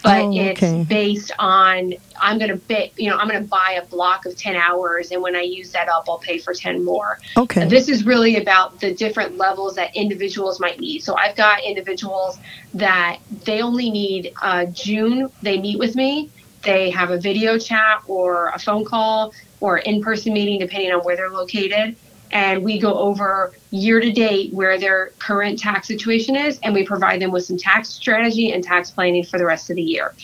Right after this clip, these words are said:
Speaker 1: And then we prepare their tax return at the end of the year.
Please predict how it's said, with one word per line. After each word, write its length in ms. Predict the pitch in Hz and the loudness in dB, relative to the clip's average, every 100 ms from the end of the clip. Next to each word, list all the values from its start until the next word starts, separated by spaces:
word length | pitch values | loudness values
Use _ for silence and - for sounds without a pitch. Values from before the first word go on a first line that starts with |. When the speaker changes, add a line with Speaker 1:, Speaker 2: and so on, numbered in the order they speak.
| - - | -10 -2
Speaker 1:
And 140 | 202 | 0
then 80 | 190 | 0
we 160 | 190 180 | 0 -2
prepare 420 | 180 - 180 175 | -6 -2 0 0
their 140 | 170 | -2
tax 260 | - 165 - | 0 -2 -2
return 280 | 175 165 165 | -6 -4 -4
at 100 | 160 | -4
the 100 | 175 | -4
end 100 | - | -4
of 60 | |
the 80 | - | -4
year. 240 | - - | -4 -6